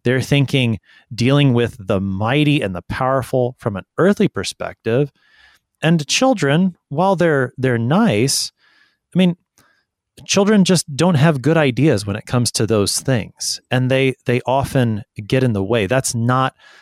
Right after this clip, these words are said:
their place. And these are the things that are, are running through the disciples' minds, I think, it, as, as you see them rebuking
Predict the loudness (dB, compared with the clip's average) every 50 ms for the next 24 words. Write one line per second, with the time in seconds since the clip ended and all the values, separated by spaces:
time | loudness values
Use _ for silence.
0 | _ _ -12 -4 -2 0 0 0 0 -2 -2 -4 -6 -2 -2 -2 -2 -2 -4 -6
1 | -6 -6 -8 -8 _ _ _ -20 -20 -20 _ _ _ -4 -2 0 0 2 2 2
2 | 2 2 2 2 2 0 -2 0 0 0 0 0 0 0 0 0 0 -2 -2 -6
3 | -8 -8 -8 -6 -6 -4 -4 -2 0 0 0 -2 -2 -6 -8 -4 -2 0 2 2
4 | 2 0 -2 -6 _ _ _ _ -12 -8 -8 -6 -6 -6 -4 -2 -2 -2 -2 -4
5 | -6 -8 -8 -8 -8 -6 -4 -4 -4 -6 -6 -10 -10 -10 -12 -12 -12 -12 -12 -12
6 | -12 -14 -12 -12 -12 -12 -12 _ -6 -2 -2 -2 -2 -4 _ -4 -2 -2 -2 -2
7 | -2 -4 -4 -2 -2 0 0 0 0 0 -2 -2 -4 _ -18 -20 -20 -20 -20 _
8 | _ -4 -4 -4 -4 -4 _ -4 0 2 2 2 0 0 -4 -4 -4 -4 -6 -8
9 | -10 -12